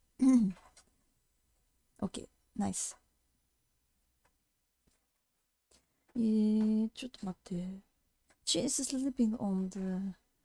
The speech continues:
living room couch.電話に出ません。そうです、そうです。Correct。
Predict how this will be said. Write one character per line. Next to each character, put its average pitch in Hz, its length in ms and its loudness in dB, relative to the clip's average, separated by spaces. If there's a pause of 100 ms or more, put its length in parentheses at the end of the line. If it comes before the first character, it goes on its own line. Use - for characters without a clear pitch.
(240)
living 202 320 -2
room 190 380 -4 (120)
couch. - 600 -16 (1300)
電 240 160 4
話 262 80 8
に 240 140 8
出 185 80 2
ま 208 140 4
せ 220 160 2
ん。 226 100 -4 (120)
そ 349 180 2
う 269 40 4
で 202 80 4
す、 - 80 -2
そ 190 100 -4
う 180 40 -6
で - 80 -20
す。 - 260 -12 (680)
Correct。 190 520 0